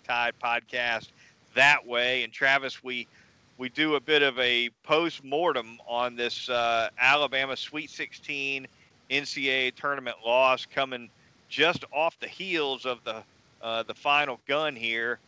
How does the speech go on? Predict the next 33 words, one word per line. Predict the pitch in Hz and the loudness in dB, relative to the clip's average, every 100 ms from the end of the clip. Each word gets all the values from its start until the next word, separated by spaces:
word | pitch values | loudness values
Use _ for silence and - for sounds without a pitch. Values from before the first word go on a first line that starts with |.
| _ _ | _ _
Uh, | 104 107 | -12 -2
Alabama | 131 147 143 147 | 0 2 0 -2
goes | 123 139 135 | -2 -2 -2
down | 127 135 135 | 0 0 0
by | 123 113 - | -2 -4 -4
ten | - 160 165 160 | -2 0 2 0
in | 113 127 | -2 -2
overtime. | 127 156 143 - 127 127 | 0 -2 -4 -4 -2 -2
The | 117 | -4
final | - 139 139 123 | -4 -2 -2 -6
score, | - 139 135 131 120 _ _ _ _ | -10 -6 -2 -2 -4 _ _ _ _
eighty-eight | 127 151 147 143 143 139 | -2 -2 0 0 0 -2
seventy-eight. | - - 156 151 143 143 143 143 147 | -8 -2 4 4 4 0 2 2 0
And, | 135 113 101 _ _ _ | -2 -8 _ _ _ _
and, | 107 120 120 | -6 -6 -2
uh, | 120 113 117 110 85 80 _ 107 _ _ _ _ - | 0 2 2 -2 -6 -18 _ -20 _ _ _ _ 2
you | |
know, | 165 170 156 - - - _ _ _ _ - | 6 6 6 0 -20 -20 _ _ _ _ -4
it | 147 - - | -4 -4 2
kinda | 185 226 180 | 4 6 4
begins | 147 135 151 190 208 175 | 0 -2 4 6 4 2
and | 156 | 0
ends | 165 208 196 147 135 | 2 4 2 -2 -8
with | 156 | -10
free | - 185 185 | -2 0 0
throw | 156 135 | 0 -2
shooting | - 147 139 | -2 -4 -4
in | 131 | -4
this | 139 139 | -4 -4
one, | 123 | -6
doesn't | 113 127 | -6 -6
it, | 131 | -6
Travis? | 139 143 143 127 | -4 -4 -4 -8